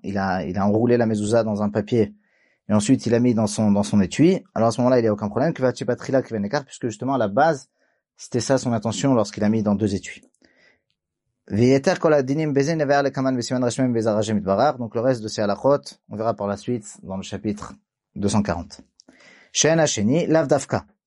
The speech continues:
Ve'adin im hapnimi eno miyuchad, ve'achitzon miyuchad, o sheshneim eno, enam miyuchadim.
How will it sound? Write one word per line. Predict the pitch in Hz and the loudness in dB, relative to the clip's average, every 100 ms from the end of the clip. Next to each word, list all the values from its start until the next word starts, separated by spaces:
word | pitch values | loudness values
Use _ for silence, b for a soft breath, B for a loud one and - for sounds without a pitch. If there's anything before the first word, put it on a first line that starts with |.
| _ 113 | _ -2
Ve'adin | 117 127 196 | 0 2 2
im | 180 | 2
hapnimi | 147 139 156 170 | 0 0 -2 0
eno | 147 | 2
miyuchad, | 127 117 147 156 | 2 2 0 0
ve'achitzon | 139 127 117 170 | 0 -2 -2 -2
miyuchad, | 165 127 110 151 | 0 -2 0 0
o | 156 | 0
sheshneim | - 147 143 | -2 -6 -4
eno, | 120 107 - 123 120 - - _ - | -4 -6 -6 -6 -6 -10 -18 _ 0
enam | 127 127 | 2 2
miyuchadim. | 107 104 87 | 0 -2 -6